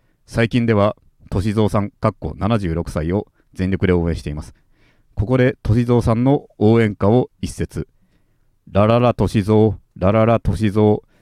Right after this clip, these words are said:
全力プレーでゲートを狙え、孫が見てるぜ、ポケモンしながら横目で見てるぜ、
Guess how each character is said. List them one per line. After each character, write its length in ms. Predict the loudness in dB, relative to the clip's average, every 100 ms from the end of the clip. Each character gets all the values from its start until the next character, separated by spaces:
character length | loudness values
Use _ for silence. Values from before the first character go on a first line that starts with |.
| _ _
全 280 | -4 0 2
力 240 | 0 0 0
プ 160 | 2
レ 260 | 4 4 4
ー 20 |
で 180 | 4 2
ゲ 260 | 2 4 4
ー 40 |
ト 180 | 2 2
を 80 | 2
狙 280 | 2 4
え、 160 | 2 0 -8 _ -2
孫 240 | 2 2
が 160 | 2 2
見 140 | 2
て 100 | 2
る 120 | 2
ぜ、 280 | 2 -2 -2 -4
ポ 100 | 0
ケ 120 | 0
モ 160 | 2
ン 80 | 0
し 120 | 0
な 140 | -2 0
が 120 | 0
ら 120 | 2
横 240 | 0 0 0
目 140 | 0
で 100 | 0
見 120 | 0
て 120 | 0
る 80 | -2
ぜ、 240 | -4 -10